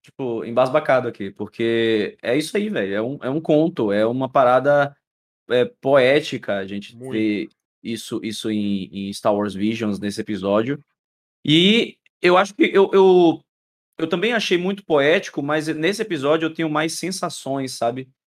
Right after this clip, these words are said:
Speaker 1: Eu racionalizei pouco, confesso, assistindo esse episódio. Principalmente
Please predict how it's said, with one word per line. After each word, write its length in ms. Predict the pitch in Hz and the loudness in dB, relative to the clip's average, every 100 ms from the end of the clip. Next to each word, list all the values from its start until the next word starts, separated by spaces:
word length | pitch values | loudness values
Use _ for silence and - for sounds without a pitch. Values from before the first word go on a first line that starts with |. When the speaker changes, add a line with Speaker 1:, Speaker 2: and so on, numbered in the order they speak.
| - | -6
Speaker 1:
Eu 120 | 113 | 0
racionalizei 640 | 131 147 156 151 135 147 | 0 0 0 0 0 -2
pouco, 400 | 147 127 127 107 | 0 0 -2 -4
confesso, 560 | 113 107 110 101 - - | -12 -6 -4 -4 -8 -10
assistindo 320 | 107 - 107 | -8 -8 -8
esse 140 | 98 | -8
episódio. 420 | 101 98 98 92 - _ _ _ | -10 -10 -8 -8 -10 _ _ _
Principalmente 920 | - 175 180 170 147 156 196 - 110 | 0 0 2 2 4 2 2 0 -4